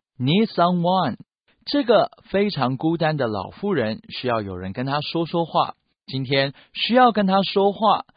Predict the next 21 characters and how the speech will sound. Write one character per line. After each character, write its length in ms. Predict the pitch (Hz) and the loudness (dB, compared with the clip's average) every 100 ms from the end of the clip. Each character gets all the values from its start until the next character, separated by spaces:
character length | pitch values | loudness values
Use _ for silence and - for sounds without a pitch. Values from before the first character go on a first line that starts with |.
| _ - | _ -16
talk 480 | - 285 285 226 131 | -2 6 6 6 2
这 140 | 151 | 0
个 100 | 135 | 0
字 120 | 135 | -2
是 120 | 123 135 | -4 -2
不 140 | 143 | -4
及 220 | - 107 | -4 -2
物 140 | 120 131 | 0 2
动 240 | 131 113 | 4 2
词， 460 | - - 98 110 - | -2 -4 -2 -2 -2
所 180 | - 107 | -2 -2
以 20 | |
我 120 | 95 | 0
要 60 | 101 | 0
先 220 | - 127 | 0 -2
加 160 | 131 127 | 2 2
上 180 | 135 127 | 2 0
介 200 | 165 147 | 0 -2
系 160 | 143 | -2
词 200 | 113 - | -8 -10
to， 400 | 95 - 165 - | -10 -2 -2 -2